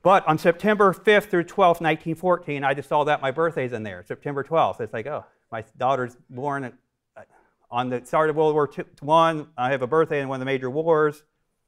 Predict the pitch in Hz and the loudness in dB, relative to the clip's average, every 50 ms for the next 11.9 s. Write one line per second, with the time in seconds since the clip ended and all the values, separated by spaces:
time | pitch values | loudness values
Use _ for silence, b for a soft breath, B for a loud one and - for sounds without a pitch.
0 | _ _ _ _ _ _ _ - 151 - - 190 202 202 202 - 185 170 175 175 | _ _ _ _ _ _ _ -6 -6 -2 0 2 2 2 2 2 4 4 4 4
1 | 160 165 147 151 160 165 165 156 147 147 131 120 117 - 107 90 85 _ _ _ | 2 0 0 0 2 2 0 0 0 0 0 0 -2 -4 -10 -14 -14 _ _ _
2 | _ _ _ _ _ _ _ _ _ _ _ _ _ _ _ _ _ 147 160 190 | _ _ _ _ _ _ _ _ _ _ _ _ _ _ _ _ _ 0 2 2
3 | 196 208 202 202 185 160 - - - 165 175 156 160 151 - _ _ _ _ - | 2 2 0 -2 -2 -4 -6 -6 -2 0 0 0 -2 -4 -10 _ _ _ _ -10
4 | - 190 185 - 185 190 185 170 170 147 180 160 143 - _ - 165 175 185 190 | -8 -8 -6 -4 -4 -4 -2 0 -2 -2 -2 -6 -10 -10 _ -6 -4 -4 -4 -6
5 | 175 170 165 165 165 151 147 139 139 127 - - 165 165 160 127 101 - - _ | -6 -4 -2 -2 0 -2 -2 -4 -6 -12 -12 -10 -6 -6 -4 -4 -6 -8 -12 _
6 | _ _ _ _ _ _ _ _ _ _ _ _ _ _ _ _ _ _ _ _ | _ _ _ _ _ _ _ _ _ _ _ _ _ _ _ _ _ _ _ _
7 | _ _ _ _ _ _ _ - 147 151 151 147 147 135 - - 180 185 185 190 | _ _ _ _ _ _ _ -4 -2 -2 0 0 -2 -4 -4 -2 -2 0 -2 -2
8 | 190 - - - _ _ _ _ _ - 143 147 147 - 156 143 147 147 139 139 | -6 -12 -20 -20 _ _ _ _ _ -4 0 0 0 0 0 -2 -2 0 0 0
9 | 131 151 175 180 185 190 170 165 160 160 156 151 135 170 160 151 139 123 139 175 | 0 0 0 0 0 -2 -6 -4 -4 -4 -4 -4 -4 -6 -6 -6 -6 -6 -4 -2
10 | 165 123 95 90 - _ _ _ - 135 143 143 127 - _ _ _ _ _ _ | -2 -2 -4 -6 -10 _ _ _ -8 -8 -6 -6 -6 -8 _ _ _ _ _ _
11 | - 139 147 175 170 135 143 - 127 135 180 190 196 208 202 - - | -14 -10 -10 -8 -10 -10 -14 -12 -6 -4 -2 0 2 2 0 0 -6